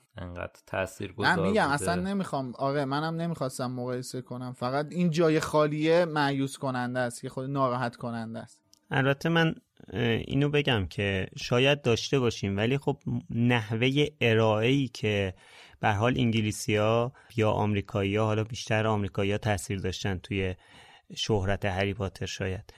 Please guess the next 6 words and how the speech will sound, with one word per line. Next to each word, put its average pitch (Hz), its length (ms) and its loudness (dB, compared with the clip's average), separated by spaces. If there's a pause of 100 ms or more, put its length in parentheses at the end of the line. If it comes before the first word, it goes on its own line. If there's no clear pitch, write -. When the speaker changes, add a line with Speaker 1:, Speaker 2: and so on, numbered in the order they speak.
(160)
Speaker 3:
آمریکایی‌ها 113 720 2
و 147 60 6
انگلیسی‌ها 117 960 2 (320)
خب 120 120 -2
خیلی 147 300 0
بهتر 110 540 2